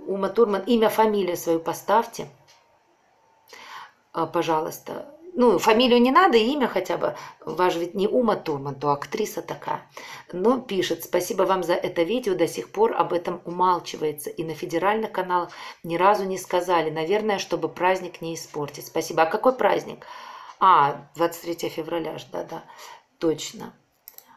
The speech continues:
А, дальше. А кто испортит? Можно и День памяти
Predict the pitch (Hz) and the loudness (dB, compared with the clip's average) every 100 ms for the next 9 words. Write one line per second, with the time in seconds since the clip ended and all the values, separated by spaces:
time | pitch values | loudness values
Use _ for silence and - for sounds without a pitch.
0 | _ _ 156 156 156 151 151 151 147 - | _ _ -8 -4 -4 -4 -4 -6 -10 -18
1 | _ _ _ _ _ _ _ _ _ 170 | _ _ _ _ _ _ _ _ _ 0
2 | 208 208 160 - 151 143 - - - _ | 4 4 4 -2 -8 -12 -18 -20 -20 _
3 | _ _ _ 160 - - 220 220 - - | _ _ _ -4 -4 4 6 6 2 -4
4 | 175 165 - - - _ - 165 170 170 | 0 0 -2 -16 -20 _ -12 -6 -4 -2
5 | 170 - 156 175 170 - 196 220 208 - | -4 -4 -2 0 0 4 4 4 -2 -4
6 | 170 - | -4 -6